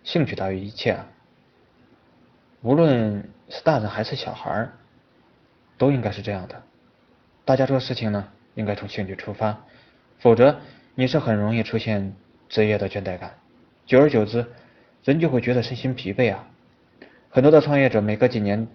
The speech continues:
就会换一个行业，有时候换的行业根本就没有任何的关联性，所以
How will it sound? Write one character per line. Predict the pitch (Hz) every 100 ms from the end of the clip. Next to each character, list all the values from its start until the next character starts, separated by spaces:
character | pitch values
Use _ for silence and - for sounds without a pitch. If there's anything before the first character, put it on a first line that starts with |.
| _ -
就 | 120
会 | 110
换 | 107 110
一 | 101
个 |
行 | 95 - 98
业， | 107 95 _ _ _ _ _ _
有 | 127
时 | 117 139
候 | 143 - - - _
换 | - 151
的 | 123
行 | 120
业 | 135 120 - - -
根 | 143 127
本 | 110
就 | 104 117
没 | 117
有 |
任 | 113 110
何 | 110
的 |
关 | 107 117
联 | 104 101
性， | 104 - _ _ _
所 | - 143
以 | 113